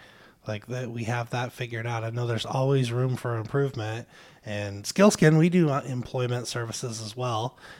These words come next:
and, and work with, uh, you know, all of Voc Rehab. And, yeah, it's just, it's incredible work when you can match,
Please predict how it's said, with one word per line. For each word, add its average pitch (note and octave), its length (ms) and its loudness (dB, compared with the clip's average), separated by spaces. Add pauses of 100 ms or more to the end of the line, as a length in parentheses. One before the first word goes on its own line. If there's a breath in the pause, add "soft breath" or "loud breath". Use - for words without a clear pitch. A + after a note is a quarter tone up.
and, A2+ 300 -4
and A2 220 -6
work A2+ 340 -8
with, A2 300 -6
uh, G2+ 400 -6 (200)
you A2+ 160 -12
know, G#2 280 -6
all A2+ 240 -4
of G#2 160 -12
Voc G#2+ 240 -10
Rehab. G#2 580 -8 (500 soft breath)
And, G2 400 -8 (240)
yeah, C3+ 260 0
it's A#2 220 -4
just, - 320 -6 (340 loud breath)
it's - 100 -6
incredible D#3+ 560 8
work D3 300 4
when C3 140 0
you B2 80 -2
can A#2 240 -2
match, A#2 520 0